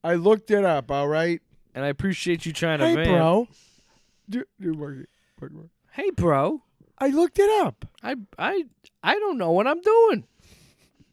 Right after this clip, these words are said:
Speaker 1: That wasn't very good.
Speaker 2: You know, yeah. Well, <laughs> I was like, I was like, I got another joke here, but so I found this thing called, um, wheel of names dot com.
Speaker 1: It sounds cool.
Speaker 2: And you can just, like,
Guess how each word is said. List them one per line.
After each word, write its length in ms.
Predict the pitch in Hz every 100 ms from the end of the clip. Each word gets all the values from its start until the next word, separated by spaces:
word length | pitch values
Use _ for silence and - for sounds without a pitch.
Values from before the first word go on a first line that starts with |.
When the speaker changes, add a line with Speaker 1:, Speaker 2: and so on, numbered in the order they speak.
| _ _ _ _ _ -
Speaker 1:
That 100 | 151
wasn't 200 | 165 110
very 180 | 104 87
good. 260 | 85 82 90 _ _
Speaker 2:
You 120 | 180
know, 160 | 220 233 -
yeah. 300 | - 120 98 87 _ _ - - - -
Well, 300 | - 220 226 - - - - - -
<laughs> 0 |
I 60 | 220
was 160 | 208 196
like, 240 | 185 160 _ - - 226 147
I 80 | 156
was 80 | 151
like, 140 | 139
I 80 | 131
got 140 | 156
another 200 | 147 147
joke 300 | 131 139 170
here, 300 | 139 123 120
but 220 | 117 110 - _ _ _ _ 135 - - - - - _ _ _ _ _ _ -
so 160 | -
I 100 | 165
found 280 | 160 196 254
this 140 | 214 -
thing 220 | 156 160
called, 260 | 156 127
um, 420 | 98 113 104 95 107 - _ _ _ _ -
wheel 300 | 117 113 123 127
of 120 | 110
names 400 | 110 104 113 120
dot 240 | 107 82
com. 300 | - 90 110 - -
Speaker 1:
It 80 | 110
sounds 240 | 104 90
cool. 200 | 80 80 _ _ _
Speaker 2:
And 120 | 123 110
you 100 | 107
can 120 | 110
just, 240 | 101 -
like, 160 | 101 95